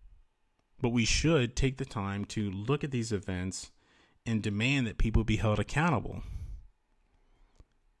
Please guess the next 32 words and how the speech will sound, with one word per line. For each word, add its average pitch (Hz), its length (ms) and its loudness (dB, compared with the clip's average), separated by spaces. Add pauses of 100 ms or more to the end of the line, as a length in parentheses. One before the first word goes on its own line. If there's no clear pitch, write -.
(400)
If 156 340 0
we're 127 120 6
gonna 127 280 2 (160)
just - 320 -6 (800)
wander 117 460 0
around 113 440 -2
and, 101 300 -6
and 104 260 -8
on 98 200 -8
the 101 60 -4
fourth 107 220 4
of 101 80 4
July 104 280 4
talk 107 240 2
about 98 160 2
how 98 180 4
free 127 300 6
we 113 180 4
are 98 240 2
and, 101 160 -4
and 101 240 -4
democracy 101 840 -2
and 92 120 -6 (380)
the - 80 -4
Constitution 104 680 4
this, 104 160 0
the - 100 -2
Constitution 104 720 0
that, 104 300 0 (460)
you 104 60 -2
know, 95 60 -4
perhaps, - 880 2